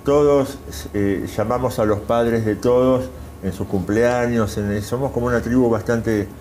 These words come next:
bastante extraña para lo que es el, el, el mundo actual. Eh, y donde se manejan unos códigos de, de, de ética y de, y de compañerismo y de amistad muy interesantes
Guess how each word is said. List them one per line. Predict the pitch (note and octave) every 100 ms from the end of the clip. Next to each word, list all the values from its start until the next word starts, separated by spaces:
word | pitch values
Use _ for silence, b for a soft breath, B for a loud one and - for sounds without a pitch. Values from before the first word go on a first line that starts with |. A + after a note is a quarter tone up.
| B B -
bastante | F#2+ - A#2 A2+ A2 G2+ G2 F2+ F2 - - -
extraña | F2+ - C3+ D3 A#2 G2+ F#2+
para | F#2+ F#2+
lo | F#2+ F#2+
que |
es | G2 -
el, | F2+
el, | F2+ F#2 -
el | F2+
mundo | F#2+ G2 F#2+
actual. | F#2 F#2+ - F#2+ E2 - B B B - -
Eh, | E2+ E2+ E2 D#2+ C#2+ - -
y | G2+ G2 F#2+ F2+ F2+ F2+ E2+ E2 -
donde | F#2 F#2
se | G2+
manejan | G#2+ B2 B2+
unos | A#2+ A2+
códigos | B2+ B2+ A#2+ G#2+
de, | G#2 G2
de, | G2+ F#2+
de | A2
ética | A#2+ B2 A2+ A2 G2+
y | F#2+
de, | F#2+
y | F#2 F#2+
de | F2+ F2+
compañerismo | F2+ F2 F#2+ G#2 A#2 A#2 A#2
y |
de | G2+
amistad | G2 F#2+ A#2
muy | A2+ A2+
interesantes | G#2 G2+ G2 B2+ A#2+ G#2+ G2+ G#2